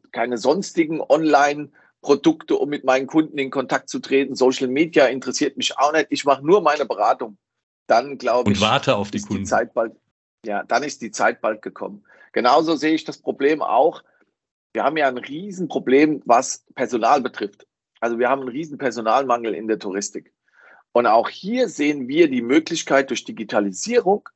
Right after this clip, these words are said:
Speaker 1: diesen Personalmangel im Prinzip zumindest mal zu reduzieren.
Speaker 2: Mhm.
Speaker 1: Ähm, das gilt zum Beispiel auch für Reisebüros. Reisebüros müssten im Prinzip auch,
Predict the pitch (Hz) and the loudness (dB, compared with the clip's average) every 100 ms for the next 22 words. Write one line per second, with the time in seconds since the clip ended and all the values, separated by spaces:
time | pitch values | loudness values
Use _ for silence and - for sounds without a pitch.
0 | _ _ 117 135 131 113 117 107 135 175 | _ _ -8 -6 -2 -2 0 4 6 6
1 | 123 113 110 - _ _ _ 117 101 107 | 2 0 -4 -10 _ _ _ -8 -8 -10
2 | - 110 - 104 170 214 190 - 135 135 | -8 -8 -4 0 2 4 0 2 0 0
3 | - 117 113 101 - - 104 - _ _ | -2 -2 -2 -6 0 2 2 -2 _ _
4 | _ - 85 101 113 113 107 - _ _ | _ -14 -12 -2 -2 -2 -8 -12 _ _
5 | _ _ - 110 - - 151 165 131 135 | _ _ -2 -2 -2 0 0 0 -2 -2
6 | 135 - 127 - 160 151 214 180 151 113 | 0 -2 -2 -2 0 2 2 -4 -10 -8
7 | - 107 147 156 131 156 - 131 156 - | -4 -4 -4 -6 -6 -6 -8 -10 -10 -12
8 | 143 151 135 - - - 127 131 | -12 -10 -8 -2 0 4 4 2